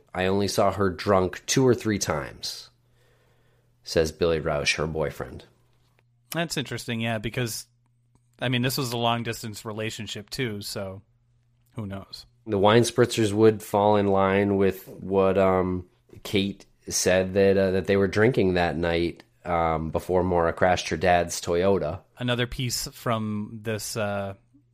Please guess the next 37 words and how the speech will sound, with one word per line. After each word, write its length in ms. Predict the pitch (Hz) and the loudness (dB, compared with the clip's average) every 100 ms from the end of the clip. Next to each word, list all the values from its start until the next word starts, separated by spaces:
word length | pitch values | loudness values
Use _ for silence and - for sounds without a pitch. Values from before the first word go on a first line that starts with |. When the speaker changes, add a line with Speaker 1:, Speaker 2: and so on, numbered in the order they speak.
| - | -10
Speaker 2:
Seventeen 520 | - 113 110 123 113 | -6 -6 -4 -2 0
article 360 | 110 107 110 107 | 0 -2 -4 -6
that 120 | 104 | -4
wasn't 320 | 104 101 104 | -4 -6 -8
put 180 | - 104 | -8 -10
into 560 | 117 110 104 117 107 104 | -6 -6 -6 -6 -6 -6
the 200 | 107 101 | -6 -6
actual 300 | 98 - 98 | -8 -10 -12
printed, 560 | - 113 101 104 98 - - - - - | -10 -10 -6 -8 -8 -18 -20 -20 -20 -16
um, 400 | 104 98 95 95 _ _ _ _ _ _ _ _ _ _ | -12 -10 -12 -14 _ _ _ _ _ _ _ _ _ _
copy 520 | - 117 107 107 95 - - - - | 0 0 2 -4 -6 -12 -20 -20 -8
is 640 | 113 107 104 104 - - - _ _ - _ | -6 -4 -4 -4 -6 -8 -12 _ _ -20 _
the 140 | 127 | -4
account 320 | 113 123 117 | -2 0 0
of 120 | 110 101 | -2 -4
Butch 440 | 120 113 - - _ - | -4 -4 -6 -10 _ -8
meeting 440 | 123 120 113 107 | 0 2 2 -2
Maura 460 | 104 104 104 101 - _ _ _ _ _ _ | -4 -2 -2 -4 -8 _ _ _ _ _ _
at 140 | 120 110 | -10 -8
the 80 | |
time 220 | 113 120 110 | -6 -4 -4
of 80 | |
the 120 | 107 104 | -4 -2
accident. 580 | 107 - 110 107 101 - _ | -4 -6 -8 -8 -10 -14 _
And, 280 | 113 104 101 | -10 -8 -6
uh, 300 | 98 98 107 - _ _ | -6 -8 -10 -18 _ _
I 40 | 160 | -6
don't 40 | |
know, 80 | 156 | -2
it's 100 | 123 | -2
just, 240 | 139 123 131 | -4 -4 -2
you 160 | 117 | -2
hear 180 | 117 135 | 0 0
so 240 | 127 139 | 0 -2
much 240 | 123 117 - | -2 -2 -6
stuff 320 | - 127 120 | -4 -4 -4
about 460 | 110 110 104 101 | -2 0 0 -2